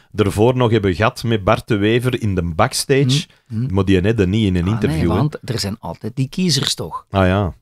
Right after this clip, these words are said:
Speaker 2: Daarom zou ik nooit in de politiek kunnen aarden.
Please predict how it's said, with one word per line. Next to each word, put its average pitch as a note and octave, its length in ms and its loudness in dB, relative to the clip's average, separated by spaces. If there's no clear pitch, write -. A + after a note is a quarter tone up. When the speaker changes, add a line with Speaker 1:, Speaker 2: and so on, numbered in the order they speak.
Speaker 2:
Daarom A2+ 280 -6
zou F#2+ 140 -10
ik E2 100 -14
nooit A2 520 0
in G2 80 -8
de F2+ 60 -6
politiek F#2 460 -10
kunnen F2 240 -8
aarden. - 400 -8